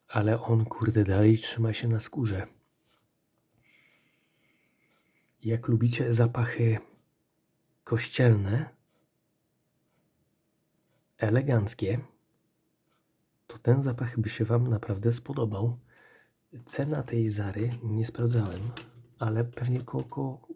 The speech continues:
koło osiemdziesięciu złotych, tak jak większość Zary teraz, może nawet sto. Zara Wood Street można dorwać za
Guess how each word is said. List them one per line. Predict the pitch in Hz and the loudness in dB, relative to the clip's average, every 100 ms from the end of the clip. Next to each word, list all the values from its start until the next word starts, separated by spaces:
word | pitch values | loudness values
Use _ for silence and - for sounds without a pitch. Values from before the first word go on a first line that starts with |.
| - | -16
koło | - 123 127 | -4 -2 -2
osiemdziesięciu | - 139 123 120 131 120 | -4 -2 0 0 -2 -2
złotych, | 139 131 - - | 0 0 -4 -10
tak | - 117 | -10 -6
jak | 107 107 | -4 0
większość | 107 110 110 - | 2 2 0 0
Zary | 117 98 95 95 | -2 0 -2 -4
teraz, | - 90 104 - _ - - 127 127 - _ _ - | -6 -6 -8 -12 _ -20 -20 -20 -20 -20 _ _ -10
może | 87 | -6
nawet | 92 95 | -4 -6
sto. | - - 120 - _ _ _ _ - _ - _ _ _ _ _ _ - | -8 -6 -6 -6 _ _ _ _ -20 _ -20 _ _ _ _ _ _ -8
Zara | 101 - 120 135 | -6 0 0 2
Wood | 123 139 - | 2 0 -2
Street | - 127 123 120 - _ _ _ _ _ _ _ _ _ _ _ _ _ | 0 2 0 -2 -14 _ _ _ _ _ _ _ _ _ _ _ _ _
można | - 117 107 117 110 | 0 2 4 4 6
dorwać | 117 113 113 101 | 6 4 4 0
za | - 107 113 | -2 0 0